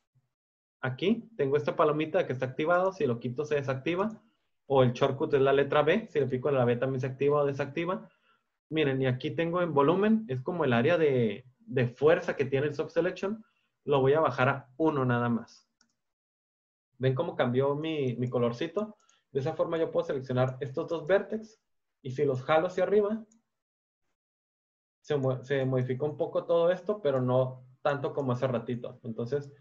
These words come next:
yo aquí poco a poco puedo ir modificando mis vértices para que me den esa sensación como de orejitas puntiagudas.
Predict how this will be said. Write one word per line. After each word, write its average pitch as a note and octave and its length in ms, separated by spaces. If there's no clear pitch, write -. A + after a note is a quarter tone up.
yo C#3 180
aquí C#3 200
poco G#3 480
a - 80
poco - 280
puedo E3 200
ir E3 80
modificando C#3+ 640
mis C3 280
vértices D3+ 640
para B2 240
que C3+ 100
me B2+ 100
den A#2+ 200
esa B2+ 520
sensación A#2+ 360
como C#3 240
de A2+ 180
orejitas A2 460
puntiagudas. C3+ 760